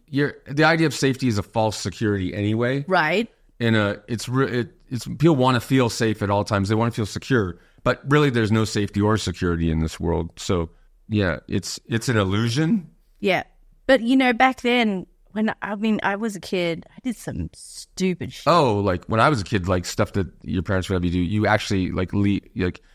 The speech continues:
Speaker 1: all the kids would ride in the back of the station wagon all together, you know,
Speaker 2: Oh.
Speaker 1: and that was just no seatbelts, nothing. It
Speaker 2: Yeah.
Speaker 1: just wasn't a thing.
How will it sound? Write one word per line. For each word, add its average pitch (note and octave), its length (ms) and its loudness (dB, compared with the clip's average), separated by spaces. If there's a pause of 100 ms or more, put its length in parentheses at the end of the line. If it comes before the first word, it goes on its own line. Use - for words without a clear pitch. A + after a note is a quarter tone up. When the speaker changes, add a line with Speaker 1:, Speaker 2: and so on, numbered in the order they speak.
(380)
Speaker 1:
all A#2+ 220 4
the B2+ 60 -2
kids B2+ 200 2
would A2 120 2
ride G#2+ 160 6
in A2 80 2
the G2 80 2
back G2+ 200 2
of G#2+ 60 -6
the F#2 60 -2
station G2+ 380 0
wagon G#2+ 360 0
all G2+ 140 -2
together, G2+ 400 0
you G#2 80 0
know, G#2 320 2
Speaker 2:
Oh. - 20 -4
Speaker 1:
and A2 160 0
that A2 140 2
was G2+ 160 -2
just - 240 -8
no A#2+ 220 2
seatbelts, G2+ 460 -2
nothing. G#2+ 340 -2
It D3 80 0
Speaker 2:
Yeah. A3+ 160 4
Speaker 1:
just C#3 80 0
wasn't C3 260 2
a - 20 -2
thing. A2+ 380 -2